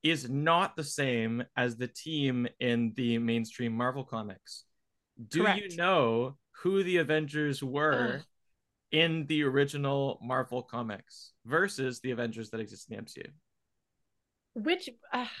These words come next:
Speaker 2: there have been so many different Avengers
Speaker 1: I'm talking,
Speaker 2: lineups.
Speaker 1: I'm talking the original Avengers.
Speaker 2: Like O G.
Speaker 1: O G original Avengers. I will
Speaker 2: Ugh.
Speaker 1: tell you, there are five of them.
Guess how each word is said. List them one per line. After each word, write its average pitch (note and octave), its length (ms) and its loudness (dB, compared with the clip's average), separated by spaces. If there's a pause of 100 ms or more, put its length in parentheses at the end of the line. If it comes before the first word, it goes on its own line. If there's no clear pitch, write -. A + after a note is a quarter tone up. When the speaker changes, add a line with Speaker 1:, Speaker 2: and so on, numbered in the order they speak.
(380)
Speaker 2:
there D#4+ 120 8
have D#4 80 4
been D#4 160 4
so C4+ 180 4
many C#4+ 220 4
different A3 500 0
Avengers G3 720 -2 (480)
Speaker 1:
I'm F3 120 2
talking, D#3+ 340 6
Speaker 2:
lineups. D3+ 180 -4
Speaker 1:
I'm E3 160 6
talking F3 400 0
the C#3+ 140 0
original C3+ 580 0
Avengers. A#2 680 -4
Speaker 2:
Like G#3 80 4
O G#3 320 2
G. E3+ 520 -8 (120)
Speaker 1:
O C#3+ 340 2
G C3 480 -2
original B2+ 440 -4
Avengers. A2 540 -4
I B3 520 2
will F#3 100 4
Speaker 2:
Ugh. G3+ 80 0
Speaker 1:
tell F#3+ 220 0
you, C3+ 420 2 (760)
there C3 280 2
are C3+ 180 4 (140)
five G#2 300 0
of G2+ 180 -12
them. - 260 -12